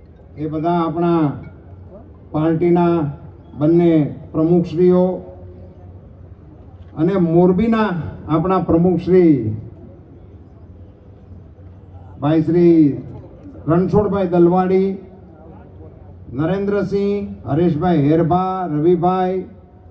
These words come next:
વગેરે આગેવાનો, મહામંત્રીશ્રીઓ આપણા વિરેન્દ્રસિંહ ઝાલા, ડૉક્ટર માધવ દવે, અશ્વિનભાઈ મોલિયા, આખા એ દેશના સહકારી નેતા મારા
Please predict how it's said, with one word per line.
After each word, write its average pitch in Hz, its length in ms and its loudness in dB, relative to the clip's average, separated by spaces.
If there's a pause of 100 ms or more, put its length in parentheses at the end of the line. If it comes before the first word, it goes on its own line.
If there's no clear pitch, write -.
(220)
વગેરે 175 300 -2
આગેવાનો, 175 640 0 (920)
મહામંત્રીશ્રીઓ 208 960 -6
આપણા 208 420 -8 (300)
વિરેન્દ્રસિંહ 180 640 -2
ઝાલા, 180 420 0 (220)
ડૉક્ટર 147 340 0 (120)
માધવ 160 300 2 (120)
દવે, 175 260 6 (300)
અશ્વિનભાઈ 147 720 2
મોલિયા, 175 580 2 (1120)
આખા 196 420 0
એ 202 80 2 (140)
દેશના 202 460 2
સહકારી 180 640 0
નેતા 160 360 0 (1500)
મારા 165 340 -2